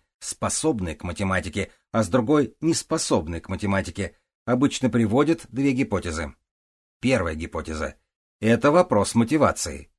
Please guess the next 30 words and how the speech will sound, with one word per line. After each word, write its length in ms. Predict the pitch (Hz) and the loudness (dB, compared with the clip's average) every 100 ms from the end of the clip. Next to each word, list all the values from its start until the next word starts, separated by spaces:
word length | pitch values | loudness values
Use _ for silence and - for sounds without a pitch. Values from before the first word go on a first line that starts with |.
| _ _ _ - | _ _ _ -8
Если 320 | 95 - 92 | -6 -6 -6
человек 580 | - 104 107 101 - - | -4 0 0 0 -4 -4
полный 340 | 120 110 85 | 2 2 0
ноль 240 | 85 104 92 | -2 0 0
в 60 | |
математике, 800 | 80 87 90 85 120 104 - 71 | -4 -6 -6 -2 -2 -2 -10 -14
то 120 | - | -8
это 180 | 85 - | -8 -8
потому, 440 | 87 - 82 92 104 | -8 -4 -4 -2 -4
что 200 | - 80 | -4 -6
он 100 | 82 | -6
ее 260 | 82 92 | -6 -2
не 140 | 98 117 | 2 2
любит, 400 | 147 98 - - _ _ _ | 2 -2 -6 -16 _ _ _
а 140 | 113 | 2
не 120 | 123 135 | 4 6
любит 340 | 175 117 107 | 6 4 0
он 100 | 87 | -2
ее 260 | 92 87 82 | -2 -4 -2
потому, 460 | 113 117 110 143 | -2 2 2 2
что 200 | - 135 | 0 2
не 200 | 127 139 | 4 4
понимает, 720 | 113 147 143 165 147 85 - - _ | 4 2 4 4 4 2 -4 -16 _
зачем 560 | 131 120 285 - 156 156 | -2 4 4 4 2 2
она 200 | 151 151 | 2 0
ему 260 | 143 143 139 | 0 0 2
нужна 340 | 135 113 131 | 2 2 0
в 80 | - | 0
повседневной 640 | 123 - 127 110 104 107 | -6 -4 0 0 2 0
жизни. 400 | 85 80 73 73 | 0 -6 -8 -12